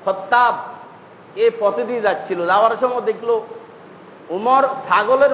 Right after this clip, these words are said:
পালের তত্ত্বাবধান ছেড়ে দিয়ে এক জায়গায় দাঁড়িয়ে রইলেন। ব্যাপারটা বুঝতে পারছে খত্তাব, উমরের ফিটবাড়ায় দুই চারটা লাগাই দিল এবং বর্ষনা দিচ্ছে, "বেটা,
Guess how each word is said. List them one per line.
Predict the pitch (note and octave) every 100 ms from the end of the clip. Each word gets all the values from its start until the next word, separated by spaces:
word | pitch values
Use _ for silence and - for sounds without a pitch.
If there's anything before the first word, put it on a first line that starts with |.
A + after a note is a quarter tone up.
| G#3+
পালের | A3 A3 C4 C4 B3+
তত্ত্বাবধান | A#3 A#3 A#3+ B3+ C4+ - -
ছেড়ে | A#3 C#4+
দিয়ে | C#4 G#3+ A#2 F#2 - - - - - -
এক | A3+ C4 G#3
জায়গায় | B3 A#3+ A3
দাঁড়িয়ে | G#3 G#3 G3+
রইলেন। | F#3+ E3 A#2 - - - - - - - - - D#3+
ব্যাপারটা | G#3 A#3 A#3+ A#3+
বুঝতে | G3+ - B3+
পারছে | G#3+ F#3+ - A#3+ B3+ - - - - - - - - - -
খত্তাব, | G3+ G#3 - D4+ E4 - - - - - - - -
উমরের | G#3 C4 C#4+ C#4+ -
ফিটবাড়ায় | B3+ A#3 C4+ C4+
দুই | G3+ A#3
চারটা | A#3+ - B3
লাগাই | A3+ F3+
দিল | D#3 B2 - - - - - - - - - - - - - - -
এবং | E3 G#3+ C4 A3
বর্ষনা | G#3 - D#4 D4+
দিচ্ছে, | D4 - C#4+
"বেটা, | A#3+ G3+ B3 C#4+ B3